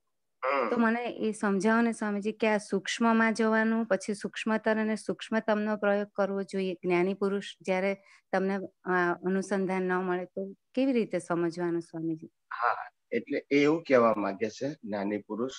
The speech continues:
Speaker 1: દાદા ભગવાન કે કેમે કરીને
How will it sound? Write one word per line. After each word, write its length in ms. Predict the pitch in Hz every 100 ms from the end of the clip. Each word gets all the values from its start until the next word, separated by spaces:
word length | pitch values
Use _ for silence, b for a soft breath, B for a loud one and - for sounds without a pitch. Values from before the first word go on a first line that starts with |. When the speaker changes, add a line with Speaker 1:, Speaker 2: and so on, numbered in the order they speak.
| -
Speaker 1:
દાદા 280 | 101 101 90
ભગવાન 480 | 87 - 98 120 156 _ _ _ _ _ _ _ -
કે 260 | 139 139 139 _ _ _ _ _ _ _ -
કેમે 280 | 147 160
કરીને 560 | 160 139 131 131 127